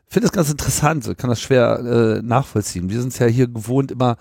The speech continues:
äh, innerhalb eines doch weitgehend vereinheitlichten Kulturraums, ja, mit Einschränkung, äh, zu argumentieren, so.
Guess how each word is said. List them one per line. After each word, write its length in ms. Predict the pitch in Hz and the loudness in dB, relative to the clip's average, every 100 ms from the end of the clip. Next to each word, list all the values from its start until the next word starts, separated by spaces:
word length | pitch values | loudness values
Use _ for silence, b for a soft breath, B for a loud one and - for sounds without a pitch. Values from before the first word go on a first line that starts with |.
| b b b | b b b
äh, 100 | 131 | 2
innerhalb 420 | 117 135 127 123 - | 2 2 2 2 4
eines 340 | 120 127 - | 6 4 4
doch 160 | 120 - | -4 0
weitgehend 760 | 104 131 - - 127 127 127 - | 0 0 -2 -10 0 0 0 -2
vereinheitlichten 760 | - 123 123 127 123 123 139 | -2 2 4 4 0 -2 -8
Kulturraums, 800 | - 127 147 147 110 90 117 160 | -6 -4 0 0 2 -2 -2 -2
ja, 120 | 90 98 | -2 -4
mit 140 | - | -4
Einschränkung, 640 | 95 120 143 147 160 151 B B B B | -6 -6 -6 -2 -4 -4 B B B B
äh, 220 | 117 110 | 4 4
zu 180 | 107 - | 2 -2
argumentieren, 800 | 107 110 104 101 - 101 160 185 _ | 0 0 -2 -4 0 0 0 -8 _
so. 360 | 120 123 180 | -4 -2 -2